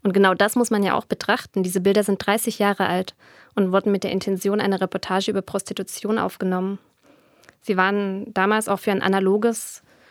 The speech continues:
und professionelles Archiv gedacht, das Magnum-Archiv, und nicht für unser heutiges Internet und die digitalen Verbreitungsmöglichkeiten.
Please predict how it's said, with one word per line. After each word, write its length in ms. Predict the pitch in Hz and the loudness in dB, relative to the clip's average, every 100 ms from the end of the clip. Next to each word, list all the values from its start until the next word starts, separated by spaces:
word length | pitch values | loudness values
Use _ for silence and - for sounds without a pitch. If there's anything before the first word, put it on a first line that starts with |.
| _ - | _ 0
und 340 | 208 196 - | 2 2 -2
professionelles 760 | - 196 - 190 202 214 196 - - | -6 -4 0 2 2 2 -2 -8 -6
Archiv 340 | 180 - 247 | -4 -2 -2
gedacht, 320 | 202 170 175 190 | 0 0 -2 -6
das 200 | - - | -6 -2
Magnum-Archiv, 840 | 202 208 185 170 - 180 185 - | 0 2 2 0 -2 -2 -4 -6
und 200 | - 175 | -4 0
nicht 240 | 202 - | 0 -2
für 140 | - 180 | -4 0
unser 220 | 185 185 | 0 2
heutiges 340 | 190 196 - | 0 0 -4
Internet 420 | - 202 214 202 - | 0 2 2 2 2
und 100 | 185 | 0
die 80 | |
digitalen 460 | 180 190 - 190 196 | 0 -2 0 0 0
Verbreitungsmöglichkeiten. 1200 | 190 - 196 202 190 190 185 190 - 185 - | -2 -2 -2 -2 -2 -2 -2 -6 -4 -4 -4